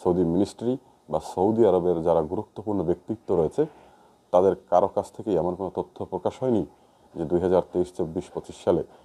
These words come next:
ইকামার টাকা কম করা হবে। তো আশা করি আপনাদের প্রশ্নের উত্তর পেয়েছেন। আর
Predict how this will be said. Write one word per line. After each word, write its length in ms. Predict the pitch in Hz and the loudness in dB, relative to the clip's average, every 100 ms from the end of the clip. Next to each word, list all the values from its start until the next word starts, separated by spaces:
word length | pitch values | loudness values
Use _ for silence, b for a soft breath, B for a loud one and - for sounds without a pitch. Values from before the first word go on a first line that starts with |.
| b b _ - | b b _ -12
ইকামার 300 | 78 87 76 | -4 -2 -2
টাকা 200 | 78 71 71 | -4 -6 -4
কম 180 | 73 78 | -6 -4
করা 200 | - 64 | -4 -4
হবে। 260 | - - - _ _ b b b b - | -6 -14 -20 _ _ b b b b -2
তো 60 | |
আশা 180 | - 110 | 0 0
করি 260 | 107 110 139 b b b b - | 2 2 2 b b b b -8
আপনাদের 440 | 82 - 98 98 - - | -6 -2 2 2 2 -2
প্রশ্নের 360 | 87 - 95 | -4 -2 -2
উত্তর 340 | 87 - 104 95 | -2 0 0 2
পেয়েছেন। 400 | 98 95 131 143 B B B B - | 0 0 -4 -6 B B B B -4
আর 160 | 80 | 0